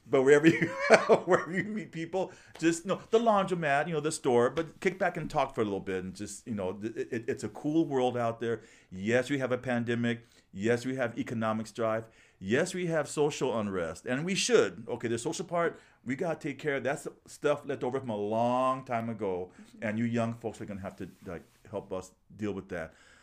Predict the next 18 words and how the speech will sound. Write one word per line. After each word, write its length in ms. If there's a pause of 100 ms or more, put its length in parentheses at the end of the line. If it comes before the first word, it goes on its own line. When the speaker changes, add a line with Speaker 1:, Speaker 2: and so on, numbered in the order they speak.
(200)
Speaker 1:
But, 360 (120)
um, 440
just 160
to 60
bring 120
people 220
up 80
to 100
date, 400
we're 200
recording 580
this 320 (1000)
after 300
a 80
week 240
or 60
two 240
ago, 500